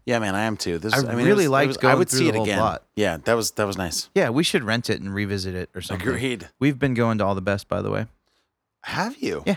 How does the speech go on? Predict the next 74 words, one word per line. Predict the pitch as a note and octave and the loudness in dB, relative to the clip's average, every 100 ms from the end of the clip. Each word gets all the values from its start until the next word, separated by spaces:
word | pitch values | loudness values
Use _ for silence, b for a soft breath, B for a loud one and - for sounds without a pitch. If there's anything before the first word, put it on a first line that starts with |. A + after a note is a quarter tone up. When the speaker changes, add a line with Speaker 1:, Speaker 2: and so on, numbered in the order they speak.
| - | -4
Speaker 1:
You | A#2 | 0
have | C#3+ B2 | 0 0
a | |
membership | B2+ C#3 C#3 F3+ | -2 0 0 -2
now? | F#3 G#3 | -2 0
Speaker 2:
Oh, | A2 | 2
I | E3+ C3+ | 2 2
have. | F3 F3 | 0 0
Speaker 1:
Oh. | G#2 | -4
Speaker 2:
I've | - | -2
had | D3+ G3+ E3 | 2 2 0
for, | D#3+ | 0
like, | D3+ C3 | 0 0
six | D#3 - | -4 -2
months. | F3 - - - - | -2 -2 -6 -10 -2
Speaker 1:
What? | E3 C#4+ D#4+ - - | 0 0 -4 -8 -4
Speaker 2:
Yeah. | B3 C4+ - _ _ _ - | -2 -2 -6 _ _ _ 0
I | A3+ | 0
told | - D#4+ C#4+ | 4 2 4
you | G#3 | 2
when | C3+ | 0
I | F#2 | -2
got | F2 C#3 | -2 0
it. | F#2 G2 | 0 -2
Speaker 1:
No, | F#2+ F#2 | -2 -4
you | F#2 F2 | -4 -2
Speaker 2:
Yeah, | C3+ G#3 C#4 | 2 2 2
I | |
Speaker 1:
didn't. | F#3+ G3+ G#3+ | 2 2 2
Speaker 2:
did. | |
We | D3+ | 0
Speaker 1:
No. | E3 | 2
Speaker 2:
talked | F3 F3+ | 0 2
about | D#3 D3 | 0 0
it | |
on | C#3+ | -2
the | |
show. | - D#3+ C3+ _ _ _ | -2 -4 -4 _ _ _
Speaker 1:
No, | F2 F#2+ | -8 -4
we | G#2 | -4
didn't. | G#2+ G2 D#2+ - _ B2 | -4 -6 -10 -18 _ -6
Speaker 2:
I'm | A#2+ | 0
Speaker 1:
You | C3+ | 2
Speaker 2:
for | |
Speaker 1:
find | C3+ C#3+ C#3 | 4 2 2
that, | C3+ | 2
I'll | A#2+ G#2 | 2 0
give | B2+ G#2 | -4 -2
you | G2+ | -2
a | |
hundred | G#2 F2 | -2 -4
bucks. | E2 - - - _ | -6 -6 -12 -16 _
I | G2 | -20
didn't, | F2 F#2 G2 | -18 -20 -12
we | G#2 | -10
did | G2 | -8
not | F#2+ F2+ | -8 -8
talk | - | -8
about | - - | -6 -4
that | F3 | -2
Speaker 2:
I | |
Speaker 1:
on | F#3+ | 0
the | |
Speaker 2:
don't | F#3 | 0
Speaker 1:
show. | E3 | 0
Speaker 2:
have | D3 | 0
the | D3+ | -2
kind | E3 C#3+ | 0 -2
of | |
time | - F3 E3+ E3+ E3 | -2 0 2 2 0
to | D#3 C3 | 0 2
Speaker 1:
Fine. | E3 | 2
Speaker 2:
listen, | E3 D#3 D3+ D3 - | 0 -2 -2 -4 -2
Speaker 1:
Cool. | E3+ | -4